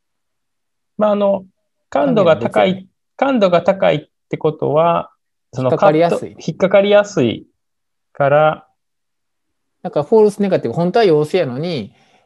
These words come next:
Speaker 2: 陰性ってなる人が少ないってことやろ。
Speaker 1: ほん-、そうですね。そうですね。
Speaker 2: だから、フォールスネガティブが少ないってこと。
Speaker 1: うん。
Speaker 2: うん。だか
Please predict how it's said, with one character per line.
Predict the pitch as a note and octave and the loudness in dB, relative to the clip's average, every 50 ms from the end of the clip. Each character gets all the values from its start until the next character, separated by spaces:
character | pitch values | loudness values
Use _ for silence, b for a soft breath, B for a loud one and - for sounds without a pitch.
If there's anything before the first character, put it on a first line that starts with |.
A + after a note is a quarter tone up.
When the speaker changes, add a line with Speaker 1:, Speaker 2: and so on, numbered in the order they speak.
| b - | b -6
Speaker 2:
陰 | D#3+ D3 C#3+ C#3 | -4 -4 -4 -2
性 | C3+ F3+ F3 | -2 -2 -2
っ | E3+ | -2
て | C3+ A2 | -4 -8
な | G2+ G2+ | -10 -10
る | G#2 G#2+ | -12 -14
人 | - - - G2+ G2+ | -14 -12 -10 -10 -10
が | G#2+ G2 G2 - - _ _ _ _ _ _ _ _ _ _ _ _ _ _ _ _ _ _ _ _ _ _ _ _ _ _ _ _ _ | -10 -10 -12 -14 -16 _ _ _ _ _ _ _ _ _ _ _ _ _ _ _ _ _ _ _ _ _ _ _ _ _ _ _ _ _
少 | _ - - - D3 B2 | _ -20 -12 -8 -8 -8
な | G2+ F#2+ | -8 -10
い | - | -14
っ | |
て | - - | -20 -20
こ | - - | -20 -20
と | - | -20
や | - | -20
ろ。 | _ _ _ _ _ _ _ _ _ _ _ _ _ _ - | _ _ _ _ _ _ _ _ _ _ _ _ _ _ -10
Speaker 1:
ほ | B2+ A#2+ | -8 -8
ん-、 | A#2+ A#2 - | -8 -6 -4
そ | - A2+ | -4 -2
う | E2+ E2+ | -2 -4
で | - | -8
す | - G#2+ | -12 -12
ね。 | B2 D3 - _ - | -12 -12 -12 _ -12
そ | F#2+ | -12
う | - | -12
で | - _ | -14 _
す | - A2 | -16 -16
ね。 | A#2+ | -16
Speaker 2:
だ | - | -16
か | _ _ _ _ _ _ _ - | _ _ _ _ _ _ _ -12
ら、 | D3 - | -8 -4
フ | - F#3 | -2 0
ォ | F#3 | 0
ー | |
ル | F3+ E3+ | 0 -2
ス | - E3+ | -4 -6
ネ | E3 | -6
ガ | D#3 C3+ - | -6 -6 -8
テ | - A2+ | -8 -10
ィ | |
ブ | A#2 D3 | -8 -6
が | E3 C#3+ - | -6 -8 -8
少 | - _ - - | -10 _ -20 -20
な | F#2 - | -20 -20
い | |
っ | _ _ | _ _
て | _ | _
こ | _ _ _ - | _ _ _ -12
と。 | G2+ | -12
Speaker 1:
う | |
ん。 | F#2+ F2 F2+ F2+ F#2 _ _ _ _ _ _ _ _ _ _ _ _ _ _ _ _ _ _ _ _ _ _ _ _ _ _ _ _ _ _ _ _ _ _ _ _ _ _ _ _ _ _ _ - | -12 -12 -14 -16 -20 _ _ _ _ _ _ _ _ _ _ _ _ _ _ _ _ _ _ _ _ _ _ _ _ _ _ _ _ _ _ _ _ _ _ _ _ _ _ _ _ _ _ _ -18
Speaker 2:
う | G#2+ | -16
ん。 | A2 G#2+ G#2+ | -16 -16 -18
だ | B2 | -20
か | _ | _